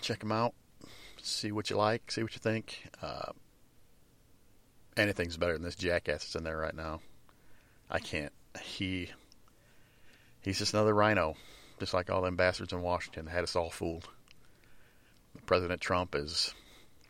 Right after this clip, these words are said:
bringing out their true colors, so we need to get 'em out. They have to go. Um, Rainwater, although he doesn't agree with everything, obviously,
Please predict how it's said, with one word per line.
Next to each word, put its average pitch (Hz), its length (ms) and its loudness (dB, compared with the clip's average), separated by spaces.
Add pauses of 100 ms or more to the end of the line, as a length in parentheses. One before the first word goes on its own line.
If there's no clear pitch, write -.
(260)
bringing 87 260 2
out 87 140 0
their 85 100 2
true - 200 -4
colors, 82 400 0
so - 340 -2 (760)
we 92 80 -2
need 92 140 4
to 92 40 -2
get 90 120 4
'em 90 100 2
out. 87 200 0 (680)
They 85 120 0
have 82 160 -4
to 85 60 -8
go. 78 240 0 (1800)
Um, - 240 -14 (1120)
Rainwater, 98 640 6 (200)
although 90 320 6
he 87 100 -2
doesn't 92 220 4
agree 95 160 0
with 113 120 6
everything, 127 420 6
obviously, 113 600 2